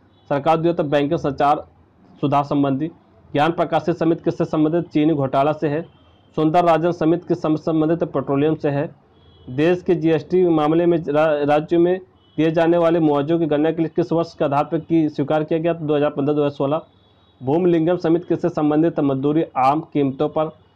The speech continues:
एलके झा समिति किस कर से सुझाव दिया? अप्रत्यक्ष कर। राज चलिया समिति किस क्षेत्र से जांच हेतु कमिट-, ए, गठित की गई थी? कर सुधार के लिए। एन ए के एन काबरा समिति किस संबंध से अपनी सिफारिश को प्रस्तुत किया था? फ्यूचर ट्रेडिंग में।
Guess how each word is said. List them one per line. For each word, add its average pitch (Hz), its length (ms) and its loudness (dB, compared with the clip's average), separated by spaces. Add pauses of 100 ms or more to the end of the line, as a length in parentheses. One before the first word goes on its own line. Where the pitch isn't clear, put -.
(260)
एलके 151 340 0
झा 147 200 0
समिति 170 300 0
किस 175 200 -4
कर 165 280 -4
से 165 140 -10
सुझाव 156 380 0
दिया? 170 100 0
अप्रत्यक्ष 147 540 -4
कर। 165 160 -2 (460)
राज 147 180 4
चलिया 165 360 0
समिति 170 420 -2
किस 170 120 -6
क्षेत्र 165 460 -2
से 160 320 -10
जांच 147 280 -2
हेतु 160 200 -2
कमिट-, 156 400 -2
ए, 147 160 2
गठित 143 280 -4
की 165 140 0
गई 165 140 2
थी? 185 200 -4 (440)
कर 156 100 0
सुधार 143 300 2
के 160 200 0
लिए। 165 240 -2 (680)
एन 175 200 2 (140)
ए 156 100 0
के 175 480 0
एन 175 100 2
काबरा 156 380 2
समिति 170 360 0
किस 160 140 -2
संबंध 156 320 -2
से - 160 -6
अपनी 160 220 -4
सिफारिश 156 680 -4 (280)
को 147 60 -4
प्रस्तुत 147 340 -6
किया 170 200 -2
था? 160 40 0
फ्यूचर 151 400 -2
ट्रेडिंग 151 560 -2
में। 160 220 0